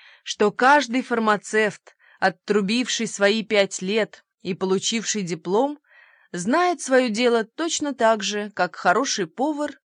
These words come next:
рецепты блюд. Повар на глазок бросает все, что нужно для их изготовления, совершенно доверяя себе и ничуть не заботясь о точном соблюдении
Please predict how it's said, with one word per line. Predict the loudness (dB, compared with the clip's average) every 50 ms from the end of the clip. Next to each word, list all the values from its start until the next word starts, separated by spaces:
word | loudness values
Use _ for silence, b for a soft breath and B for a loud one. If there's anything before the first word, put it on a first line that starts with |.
| _ -8
рецепты | -6 -6 -6 -6 -4 -4 -4 -4 -4 -4 -4 -4
блюд. | -4 -4 -4 -4 -4 -6 _ -18 _ _ _ _ _ b b b b b b b -20 _ -2
Повар | 2 4 4 4 4 4 2 2 0 _ -6
на | -2 -2 0
глазок | 2 2 2 2 2 2 0 0 0 0
бросает | 0 2 2 0 0 0 0 0 0 0 -4
все, | -8 -4 -4 -2 -4
что | -4 -6 -6 -6
нужно | -4 -4 -2 -4 -4 -4 -4 -4 -4
для | -2 -2 0 0
их | -2 -2 -6 -8
изготовления, | -8 -8 -8 -8 -2 2 2 2 2 2 -2 -2 -4 -4 -8 -10 -12 -14 B B B B B B B
совершенно | B -4 0 2 2 2 2 2 2 2 2 2 2 0 0 -2
доверяя | -2 -2 -2 0 0 2 2 2 2 2 0
себе | -2 -6 -6 -6 -4 0 0 0 0 -2 b b b b b b
и | -8 -4
ничуть | -2 -2 -2 -2 -2 -2 -2 -2 0
не | 0 0 2
заботясь | 4 2 2 2 2 -2 -2 -2 -4 -8 -10 -10 -6 -6
о | -6 -6
точном | _ -4 -4 -4 -4 -4 -6 -6 -6
соблюдении | -6 -6 -6 -6 -6 -6 -6 -6 -4 -4 -4 -2 -2 -4 -4 -6